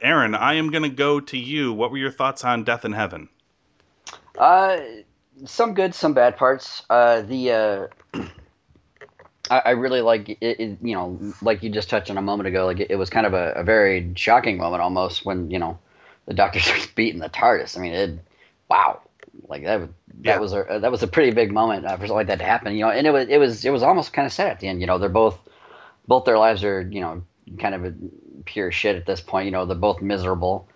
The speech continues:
Speaker 2: but, you know, they're trying to be brave for each other. So, I mean, you know, it, it, it was touching. It, I thought the, the way that Missy went out, I mean, it was kinda,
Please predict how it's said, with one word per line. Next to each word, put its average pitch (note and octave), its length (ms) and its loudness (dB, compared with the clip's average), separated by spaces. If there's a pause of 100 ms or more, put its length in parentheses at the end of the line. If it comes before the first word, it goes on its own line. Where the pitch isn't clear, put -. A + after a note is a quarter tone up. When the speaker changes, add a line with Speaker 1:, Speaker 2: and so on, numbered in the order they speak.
(280)
Speaker 2:
but, G#2 220 4
you G2+ 80 0
know, F#2 180 2
they're F#2+ 100 -2
trying G#2 160 0
to G2 60 -2
be F#2+ 100 -2
brave F#2+ 320 2
for G2 120 -2
each F2 160 -4
other. A2+ 200 4
So, G2 100 -6
I - 20 -2
mean, A2+ 100 0
you A2 60 2
know, G2+ 120 6
it, A#2 160 6
it, C#3+ 300 6
it C#3 40 0
was C#3+ 140 0
touching. G2 380 -2
It, G#2+ 360 -2
I A2 120 4
thought A2+ 340 4
the, A#2+ 420 2 (540)
the A2 60 -6
way D#3 100 8
that G#2+ 100 2
Missy A#2 280 -4
went A2+ 180 -2
out, G#2+ 120 0
I G#2+ 40 -8
mean, G#2+ 160 -6
it - 40 -4
was A#2 180 -6
kinda, A2 340 -6